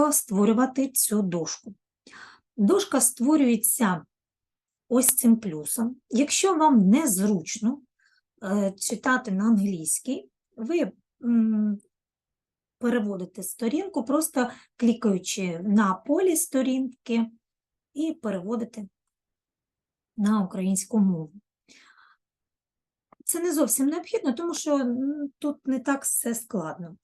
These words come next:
І так, тема. Ну, ми обираємо, наприклад, здорове харчування. Тема. А, зараз вам показували просто ті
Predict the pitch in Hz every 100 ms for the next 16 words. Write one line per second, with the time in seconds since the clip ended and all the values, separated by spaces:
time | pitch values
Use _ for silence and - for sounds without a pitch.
0 | - 294 - 156 - _ _ - 247 160
1 | 151 - _ _ _ - 277 370 349 220
2 | 277 220 175 190 226 214 175 170 165 226
3 | 214 175 160 175 185 180 165 - 175 -
4 | 175 170 160 175 - 302 320 240 226 -
5 | - - 240 226 196 285 294 - 240 233
6 | 233 - 233 196 202 196 196 220 214 -
7 | 190 _ _ _ _ _ - 247 214